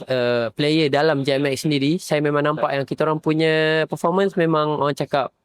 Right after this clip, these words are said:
makin lama makin naik ah. Even slow, tapi bagi saya tu antara achievement lah dekat dia orang. Sebab bagi saya,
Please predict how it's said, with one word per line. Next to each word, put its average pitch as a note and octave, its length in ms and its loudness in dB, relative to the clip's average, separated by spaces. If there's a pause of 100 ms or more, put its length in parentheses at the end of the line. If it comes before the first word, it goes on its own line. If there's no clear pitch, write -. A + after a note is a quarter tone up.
(120)
makin C#3+ 320 0
lama D3+ 160 0
makin C#3 240 -2
naik C3+ 160 0
ah. A#2+ 240 -2
Even E3+ 320 2
slow, E3 400 2 (400)
tapi D#3 240 0
bagi D#3 160 -2
saya F3+ 160 2
tu F#3 160 2
antara D#3 400 0
achievement F3+ 480 0
lah C#3 80 2
dekat C3 400 -2
dia C#3+ 160 0
orang. B2+ 240 0 (400)
Sebab D#3 480 0
bagi D3 240 0
saya, G3 480 4